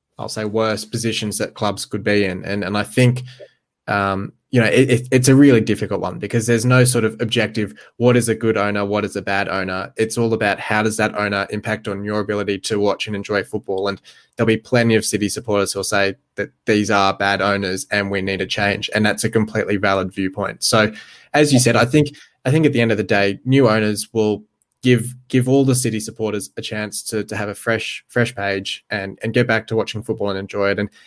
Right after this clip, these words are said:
and if that's what's needed, that's what's needed. And I just, I just have to hope that any new owner that comes in will be financially responsible.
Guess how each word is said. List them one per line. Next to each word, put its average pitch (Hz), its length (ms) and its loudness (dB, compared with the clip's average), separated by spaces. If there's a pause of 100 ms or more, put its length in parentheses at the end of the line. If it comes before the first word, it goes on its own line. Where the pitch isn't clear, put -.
(160)
and 120 100 2
if 117 100 0
that's 127 240 2
what's 123 200 2
needed, 110 280 2
that's - 240 -2
what's - 180 -6
needed. 98 300 -2
And 98 100 -4 (420)
I 117 60 2
just, 110 280 0 (140)
I 110 140 4
just 110 180 2
have 110 160 2
to 104 100 0
hope 120 440 2 (260)
that 104 140 0
any 104 220 0
new 104 200 0
owner 101 160 -2
that 92 140 -6
comes 101 240 -6
in 110 380 -2 (320)
will 113 80 -4
be 101 120 -2
financially 98 540 -2
responsible. 98 680 -8